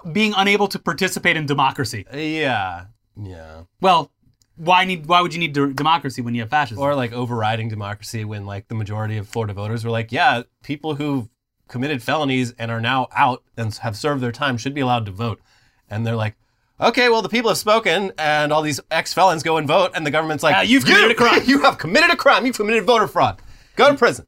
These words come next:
Speaker 1: And yeah, now if you're critical, uh, you have to be on a list and can get sued immediately. And, uh, everything is shaping up exactly like Ron DeSantis wants, which is terrifying for anyone <laughs> living in the state that isn't,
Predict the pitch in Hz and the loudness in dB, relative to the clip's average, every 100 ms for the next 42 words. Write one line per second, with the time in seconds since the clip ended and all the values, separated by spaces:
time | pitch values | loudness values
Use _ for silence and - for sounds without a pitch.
0 | _ 160 185 185 185 294 165 147 160 170 | _ -2 0 0 2 2 4 2 2 2
1 | 160 165 151 - 143 143 208 190 143 135 | -4 -6 -6 -4 -4 -2 0 2 2 0
2 | 139 127 139 143 135 135 196 - - 139 | -2 -6 -4 -2 -2 -2 -4 -6 -6 -4
3 | 143 143 151 151 151 - 151 147 151 156 | -4 -4 -6 -6 -8 -6 -6 -4 -2 -2
4 | 170 190 254 262 165 175 180 190 190 208 | -2 0 -2 -2 -4 -2 -2 -4 -2 0
5 | 208 240 339 330 269 - 247 233 214 208 | 0 -2 -2 0 0 0 -2 -2 -4 -6
6 | 156 127 117 190 208 185 165 147 135 135 | -8 -8 0 2 2 -2 -2 -2 -2 -2
7 | 127 139 123 113 110 90 - - _ _ | -2 -4 -6 -6 -10 -12 -16 -20 _ _
8 | _ _ 156 165 170 143 - _ _ - | _ _ -4 -2 -2 -4 -12 _ _ -8
9 | - 330 262 - 160 151 139 151 143 175 | 2 4 4 4 2 2 0 -2 0 0
10 | 214 214 185 160 151 156 220 214 175 156 | 0 0 0 0 -2 0 0 0 -4 -8
11 | - 170 147 - _ _ _ 151 180 - | -4 -2 -2 -6 _ _ _ -2 -2 2
12 | 240 247 175 - | 2 2 -2 -6